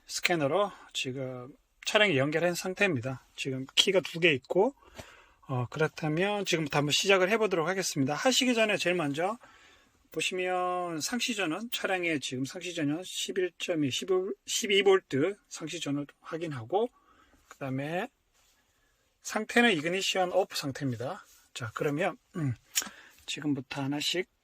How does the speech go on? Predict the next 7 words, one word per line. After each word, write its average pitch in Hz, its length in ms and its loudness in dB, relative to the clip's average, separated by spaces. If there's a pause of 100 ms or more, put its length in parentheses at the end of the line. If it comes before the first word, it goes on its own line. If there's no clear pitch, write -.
(140)
진입을 170 420 2
해보도록 170 440 2
하겠습니다. 147 680 -2 (680)
예, 123 100 -14 (960)
화면이 139 240 -12
좀 135 160 -8
어두우니까. 131 540 -10